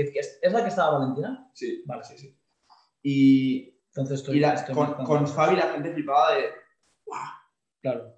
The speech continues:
Speaker 2: Xavi era, "Ostras, mira qué guay lo que está haciendo este", ¿no?
Speaker 1: Claro. Con Fabi flipaban porque reconocían los kilos que puede mover
Speaker 2: Sí.
Speaker 1: y, y, y, y Xavi era más con, sí, un poco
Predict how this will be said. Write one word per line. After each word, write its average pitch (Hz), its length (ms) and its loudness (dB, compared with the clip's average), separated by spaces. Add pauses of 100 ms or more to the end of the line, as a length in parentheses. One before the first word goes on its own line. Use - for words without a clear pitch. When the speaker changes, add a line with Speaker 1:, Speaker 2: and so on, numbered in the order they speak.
(280)
Speaker 2:
Xavi 147 280 0
era, 143 440 0
"Ostras, 165 260 -14
mira 170 160 -4
qué 180 60 -2
guay 160 380 4
lo 147 100 4
que 139 60 4
está 147 220 -2
haciendo 135 260 -2
este", - 260 -6
¿no? - 360 -8 (220)
Speaker 1:
Claro. 135 420 -4 (1160)
Con 147 200 2
Fabi 165 240 4
flipaban 165 560 2
porque 135 800 -6
reconocían 147 840 -4
los 147 260 -4
kilos 139 760 0
que 135 100 -14
puede 135 260 -4
mover 139 340 2
Speaker 2:
Sí. 131 60 -4 (680)
Speaker 1:
y, 131 100 -8
y, - 20 -4
y, 120 840 -10 (180)
y - 120 -20 (480)
Xavi 139 200 2
era 143 140 4
más 135 200 -2
con, 117 640 -10
sí, - 380 -16
un 113 100 -20
poco 127 680 -10